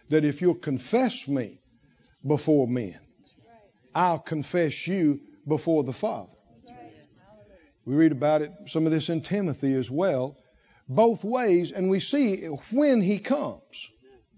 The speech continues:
So do you want to be ashamed of him down here? Timothy talked about if we deny him, deny us. But he can't deny himself. But if we confess him,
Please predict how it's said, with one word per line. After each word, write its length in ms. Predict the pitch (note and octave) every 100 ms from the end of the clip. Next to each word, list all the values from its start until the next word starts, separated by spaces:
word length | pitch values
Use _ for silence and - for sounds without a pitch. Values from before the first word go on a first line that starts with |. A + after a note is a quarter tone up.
| _ _ _ A#3 A#3 F#3 _ _ _ _ _ _ _ _
So 420 | - - A3+ G3+ F#3+
do 160 | E3+
you 200 | A3+ A3
want 200 | G#3+ C#4
to 60 | A#3+
be 180 | G#3+ A3+
ashamed 560 | F3 B3 C4+ C4 F3+
of 120 | D#3
him 440 | C3+ F#3 F#3+ F#3+ E3+
down 320 | F3+ G3+ F#3+
here? 380 | E3 A#3 A2 - _ - - - - - - - _ _
Timothy 360 | - G#3 G3 -
talked 300 | D3+ F3+ -
about 280 | D#3 E3+ E3+
if 200 | E3+ -
we 140 | F#3
deny 480 | C#3+ C#3+ C#3+ G3+ E3+
him, 220 | A#2+ G2 F#2 _ _ _ _ _ F4+ _ _ _ _ _ _ _ _
deny 360 | C3 D3+ E3 E3
us. 460 | E3 A2+ - - - _ _ _ _ _
But 140 | D#3 F3+
he 80 | E3
can't 360 | - A#3+ A#3+
deny 360 | E3 E3 F3+ D#3
himself. 680 | C#3 - C4+ D3+ C3+ E3 - _ - D4+ F#3+ _ _ _ _ _ _ _ _ -
But 200 | G3+ G#3+
if 100 | G3
we 140 | A#3
confess 640 | - E3 - C#4 D4+ -
him, 400 | - C3+ A2+ G3+